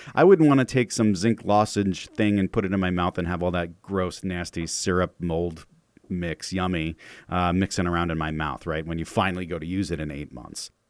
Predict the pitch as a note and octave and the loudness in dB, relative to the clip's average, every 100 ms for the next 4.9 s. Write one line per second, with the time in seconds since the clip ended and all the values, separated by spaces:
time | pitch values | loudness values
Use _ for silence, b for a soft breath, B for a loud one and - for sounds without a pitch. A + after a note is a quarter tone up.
0 | C3 A2 D#3+ E3+ D#3+ D3+ C3+ A2 A#2 G#2 | -2 6 6 6 6 6 4 2 0 2
1 | B2 F#3 A2 A#2+ C#3+ A#2 A#2 A2 - A#2 | 6 6 6 0 -4 2 4 2 -2 -2
2 | A#2+ - G#2+ G2 A2 G#3 G2+ D2+ G#2 G#2+ | -2 -2 -6 -4 -2 -2 -4 -8 -8 -2
3 | G2+ G2 G2 - G#2 G#2+ G#2 F#2+ F#2+ - | 0 0 -4 -10 -4 -2 -2 -4 -6 -8
4 | - B2+ A#2+ G2 - G2 A2 G#2 | -4 0 0 -2 -4 -4 -2 -2